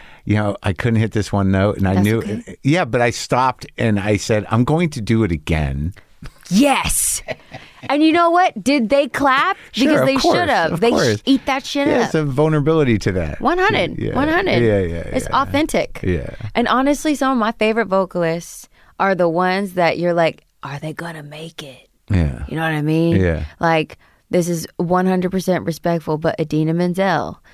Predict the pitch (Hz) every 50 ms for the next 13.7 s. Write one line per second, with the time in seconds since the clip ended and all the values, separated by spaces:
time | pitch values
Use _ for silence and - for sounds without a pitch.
0 | - - 95 87 85 - 73 - - - 196 196 185 185 185 190 180 185 185 180
1 | 185 202 214 202 - - 170 139 123 - - 165 196 - - - 170 156 107 151
2 | 175 - - 185 165 165 165 165 - 185 170 - 180 175 180 175 175 165 156 156
3 | 165 160 156 170 - - 175 151 147 147 147 147 - - 175 170 156 147 165 165
4 | 175 165 160 170 160 165 156 151 147 139 156 156 156 156 156 156 151 156 151 147
5 | 143 - - - - - - - 165 165 165 165 160 156 151 143 135 131 135 -
6 | 160 151 160 160 156 147 151 147 147 147 151 156 - - - - 165 156 151 -
7 | 151 151 151 160 135 92 - 156 151 - 160 160 165 - - - 165 170 180 170
8 | 135 160 156 160 175 - - 233 311 440 554 571 571 605 679 622 539 508 415 -
9 | - - - - 117 117 120 143 147 139 101 92 110 113 127 135 285 269 - -
10 | 269 254 277 285 - 180 185 - 302 277 247 175 185 - - 110 110 113 - 123
11 | 113 110 110 117 - - 135 123 - 127 113 - 123 135 151 147 127 101 92 -
12 | 95 90 82 80 76 - - - - 98 98 - - 101 95 101 107 101 95 98
13 | 101 - - 113 107 101 90 - - 104 95 85 92